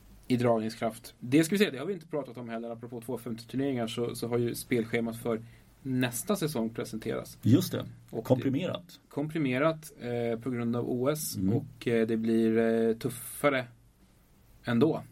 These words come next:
Speaker 1: för Båstad.
Speaker 2: Ja,
Speaker 1: Som
Speaker 2: för det är
Speaker 1: hamnar
Speaker 2: väl
Speaker 1: samma,
Speaker 2: Hamburg, va?
Speaker 1: ja, samma vecka som Hamburg.
Speaker 2: Femhundra-turnering.
Speaker 1: Inte kul.
Speaker 2: Nej, det är samma som det var tjugohundrasexton, var det ju också samma, att de hamnade samtidigt som Hamburg. Det blir väldigt intressant att se hur de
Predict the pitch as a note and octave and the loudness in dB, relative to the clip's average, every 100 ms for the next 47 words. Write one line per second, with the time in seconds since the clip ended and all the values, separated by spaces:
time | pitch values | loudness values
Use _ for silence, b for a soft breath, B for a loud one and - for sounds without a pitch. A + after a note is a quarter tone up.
0 | - _ - - A#2 B2 A#2+ - A2+ - | -20 _ -12 -2 0 0 -2 -2 -4 -4
1 | B B B A#2 C3 C#3+ D3 D#3 D#3 - | B B B 6 6 4 0 0 0 -4
2 | - - C3 E3+ A#2 F2+ G2+ A#2 A#2+ A#2+ | -10 -2 0 2 2 2 -2 -4 -6 -8
3 | - A#2+ A#2+ A#2 A#2+ A#2 B2 A2+ B2 - | -10 -8 -8 -8 -8 -6 -4 -2 -2 -4
4 | - - G2+ F#2+ F#2 - F#2 F2+ F2 - | -6 0 4 6 4 4 2 4 0 -6
5 | - - - A#2 A2+ B2+ C3 - A2 - | -14 -20 -4 -4 -2 0 0 0 -6 -8
6 | A2 B2 C#3 B2+ A#2+ A#2 C3 A#2 A#2 A#2+ | -2 0 0 0 0 2 4 4 2 2
7 | B2 B2 A#2+ G#2+ G#2+ A2 A2 - B2 A#2 | 2 2 -2 -4 -2 -2 -4 -4 -4 -2
8 | C3 G#2+ G2+ G2 G2+ - G#2+ F#2 - F2+ | 0 2 2 2 0 -2 -2 -2 -4 -4
9 | F2+ - F2+ F2+ F2+ F2+ F#2+ - F#2 F#2 | -4 -2 0 0 0 -4 -6 -8 -8 -6
10 | F#2 F2+ F2+ F2 - - F#2+ F2+ F2 F2+ | -6 -4 -2 -2 -4 0 0 2 -2 -2
11 | F#2+ G2+ G#2+ G#2 G#2 F#2 F2+ F2+ - F#2 | 0 4 4 2 0 -2 -4 -4 0 -2
12 | F2 - - - - - G2+ F#2+ - G2 | -2 -10 -14 -12 -8 4 4 6 2 0